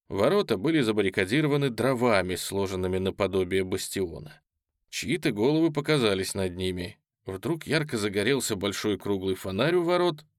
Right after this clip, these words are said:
и тотчас же погас. «Господа, впустить свои!» —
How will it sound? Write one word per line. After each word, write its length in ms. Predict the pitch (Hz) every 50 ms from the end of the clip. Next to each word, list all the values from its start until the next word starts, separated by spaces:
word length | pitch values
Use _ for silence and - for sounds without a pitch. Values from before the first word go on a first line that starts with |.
| _ _ _
и 120 | - 117 147
тотчас 480 | 151 156 185 180 - - - 95 98
же 140 | 98 110 120
погас. 480 | - 147 156 117 82 85 - - - - _ _ _ _ _ _ _ _ _ _ _
«Господа, 480 | - 110 110 - - 147 147 143 160 147
впустить 460 | - - 147 - - - 190 165 147
свои!» — 480 | - - 117 139 160 170 147 110 82